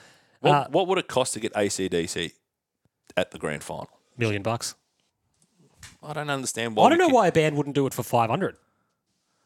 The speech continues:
Speaker 2: Like, you sound silly. You play three fucking songs. You come out, you get a, we've spoken about this, you get a,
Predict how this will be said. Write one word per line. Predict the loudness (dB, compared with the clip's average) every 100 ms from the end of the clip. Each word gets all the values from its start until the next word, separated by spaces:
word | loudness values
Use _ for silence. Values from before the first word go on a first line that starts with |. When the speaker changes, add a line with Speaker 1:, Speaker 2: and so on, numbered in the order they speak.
| _ _ _ _
Speaker 2:
Like, | 0
you | 0
sound | 0 0 0
silly. | 0 0 0
You |
play | -2 -2 -2
three | -2 -2 0
fucking | -2 -2 -4
songs. | -2 -2 -2 -4 -8 -14 _ _ _ _ _ _
You | -8
come | 2 2
out, | 2 0 -2
you | -2
get | -2
a, | -2 -12 -8 -6
we've | -6
spoken | 0 0 0 -2
about | -6 -4
this, | -6 -6 -12 -20 _
you | -2
get | 0
a, | 0